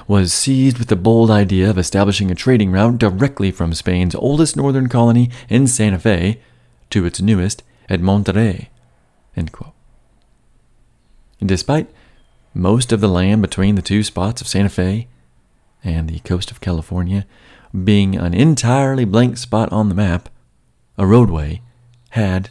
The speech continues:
to be established. And that meant exploration. California promised riches and souls, and communication took quite some time from Mexico City to Monterey,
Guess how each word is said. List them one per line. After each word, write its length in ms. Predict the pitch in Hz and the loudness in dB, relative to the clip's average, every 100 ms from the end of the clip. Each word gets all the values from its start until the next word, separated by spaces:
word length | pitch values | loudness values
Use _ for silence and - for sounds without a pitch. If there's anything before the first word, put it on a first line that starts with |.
| - | -10
to 100 | 107 | -6
be 180 | 98 85 | -4 -4
established. 680 | 95 98 80 82 - - - _ _ _ _ _ _ _ _ _ - | -4 -4 -4 -6 -12 -16 -20 _ _ _ _ _ _ _ _ _ -6
And 340 | 87 82 80 76 | -2 0 -2 -2
that 380 | 87 120 135 | 0 0 0
meant 360 | 117 110 123 123 - | 2 4 2 0 -6
exploration. 840 | 120 117 - 113 98 85 90 - - _ _ _ _ _ _ _ _ _ _ - | -4 -4 -2 -2 0 -2 -4 -8 -14 _ _ _ _ _ _ _ _ _ _ -2
California 480 | 147 147 151 151 139 | 0 0 0 -2 -2
promised 400 | 143 135 127 120 | -2 0 0 -2
riches 580 | 95 113 - 110 110 - - - _ - | -4 -2 0 -2 -4 -12 -20 -20 _ -10
and 120 | 90 | -6
souls, 760 | - - 113 107 104 110 113 - _ _ _ _ _ _ - | -2 0 4 4 2 -2 -4 -8 _ _ _ _ _ _ -8
and 480 | 92 87 80 78 - _ _ _ _ _ _ - | -4 -4 -4 -8 -14 _ _ _ _ _ _ -2
communication 760 | 110 156 139 117 139 160 151 | 2 2 2 0 0 -2 -2
took 440 | 110 92 - - _ | 0 -2 -4 -18 _
quite 260 | - 123 | -6 -6
some 220 | - 113 | -4 -4
time 400 | 98 104 101 90 | -2 -4 -2 -4
from 380 | 95 85 80 80 | -6 -6 -6 -4
Mexico 300 | 90 - - | -6 -8 -10
City 220 | 82 104 | -4 -4
to 60 | 85 | -4
Monterey, 640 | 82 92 80 95 87 98 | -6 -6 -6 -6 -6 -8